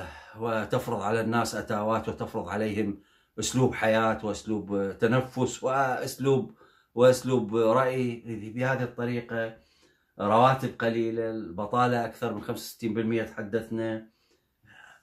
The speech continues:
تحدث وزارة التخطيط عن الفقر وتحدث عن اثناعش مليون تحت خط الفقر. فبلد بهذه،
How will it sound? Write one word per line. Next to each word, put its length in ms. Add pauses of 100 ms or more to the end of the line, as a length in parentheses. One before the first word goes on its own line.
(840)
تحدث 540
وزارة 340
التخطيط 520
عن 120
الفقر 520 (260)
وتحدث 460
عن 100
اثناعش 440
مليون 320
تحت 180
خط 240
الفقر. 580 (420)
فبلد 580
بهذه، 580